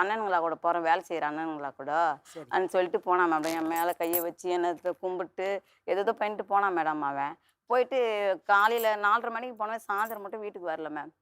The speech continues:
Speaker 1: அப்புறம் நானா வந்து ஒரு ஒன்பது மணி ஆயிடுச்சு, "என்ன இன்னும் காணுமே, இவ்வளோ நேரம் அங்கெல்லாம் இருக்க மாட்டாங்களேன்ட்டு,"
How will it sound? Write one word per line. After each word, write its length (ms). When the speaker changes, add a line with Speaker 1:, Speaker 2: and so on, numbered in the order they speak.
Speaker 1:
அப்புறம் 280
நானா 340
வந்து 200
ஒரு 140
ஒன்பது 280
மணி 180
ஆயிடுச்சு, 480
"என்ன 220
இன்னும் 280
காணுமே, 280
இவ்வளோ 300
நேரம் 320
அங்கெல்லாம் 300
இருக்க 200
மாட்டாங்களேன்ட்டு," 680